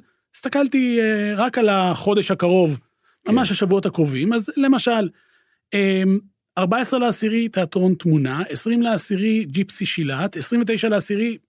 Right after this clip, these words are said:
Speaker 1: אה, ביסטוק קיבוץ חצור, אלה מקומות קטנים. למה אתה בעצם ממשיך להופיע במקומות קטנים?
Speaker 2: אלה מקומות של, אה, בין מאה עשרים למאתיים איש.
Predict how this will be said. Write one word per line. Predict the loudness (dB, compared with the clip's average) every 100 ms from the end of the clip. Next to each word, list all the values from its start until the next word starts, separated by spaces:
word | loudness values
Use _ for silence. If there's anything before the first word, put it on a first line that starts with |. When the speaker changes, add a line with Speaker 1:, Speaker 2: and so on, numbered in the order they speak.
| -10
Speaker 1:
אה, | -8 -4
ביסטוק | -4 -4 -6
קיבוץ | -4 0 0
חצור, | 0 -6 -2 -4 -4 _ _ _ -2
אלה | 0
מקומות | 0 0 -2 -2
קטנים. | -4 -4 0 2 0 _ _ _ _ -4
למה | -2 2 2
אתה | 2
בעצם | -2 0 2
ממשיך | 4 2 0
להופיע | 0 2
במקומות | 2 2 2 0
קטנים? | -2 -2 4 4 6
Speaker 2:
אלה | 4
מקומות | 2 0 0 0 -2
של, | -4 -2 -2
אה, | -2 0 -2 -4 -8 _ _ _ _
בין | -10 -6
מאה | -4
עשרים | -4 -6 -6
למאתיים | -6 -8 -6 -6 -4 -6 -8 -10
איש. | -8 -8 -8 -12 -20